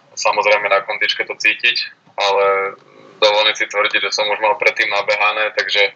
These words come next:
že by som teraz akože na tréningu nejako vôbec nevládal, to nemôžem povedať, a, ale teda cítim, cítim, že sa možno trošku skôr zadýcham, a, ako za bežných okolností. Ale myslím si, že, m,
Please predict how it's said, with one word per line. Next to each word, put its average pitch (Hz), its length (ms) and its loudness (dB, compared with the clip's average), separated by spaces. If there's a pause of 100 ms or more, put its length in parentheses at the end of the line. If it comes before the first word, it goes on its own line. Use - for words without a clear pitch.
(680)
že 107 80 -2
by 107 100 -10
som 107 140 -10
teraz 104 240 0
akože 98 240 -6
na 98 160 2
tréningu 101 400 0
nejako 101 320 -2
vôbec 104 320 -6
nevládal, 101 400 0
to 98 80 -4
nemôžem 117 400 0
povedať, 120 480 0
a, 98 80 2 (400)
ale 98 160 -2
teda 101 320 -2
cítim, 101 280 -6 (360)
cítim, 104 400 -2
že 110 80 -6
sa 98 160 -2 (160)
možno 92 240 -4
trošku 98 240 0
skôr 104 320 2
zadýcham, 101 480 2
a, 101 120 -2 (440)
ako 95 160 -4
za 95 160 4
bežných 98 320 0
okolností. 104 480 -4 (240)
Ale 104 260 4 (300)
myslím 117 240 -2
si, 117 80 -2
že, 113 240 2
m, 110 80 0